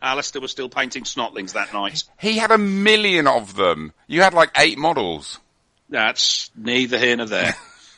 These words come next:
Speaker 2: So, um,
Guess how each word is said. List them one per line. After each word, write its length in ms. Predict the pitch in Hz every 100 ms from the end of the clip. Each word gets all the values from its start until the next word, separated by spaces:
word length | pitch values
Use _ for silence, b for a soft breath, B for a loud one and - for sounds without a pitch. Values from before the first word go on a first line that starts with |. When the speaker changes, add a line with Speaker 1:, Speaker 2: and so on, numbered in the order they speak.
| _ _ _ _ _ _ _ - - _ - - _ _ _ _ _ _ B B B B B
Speaker 2:
So, 280 | - 139 92 - b b b
um, 300 | 113 117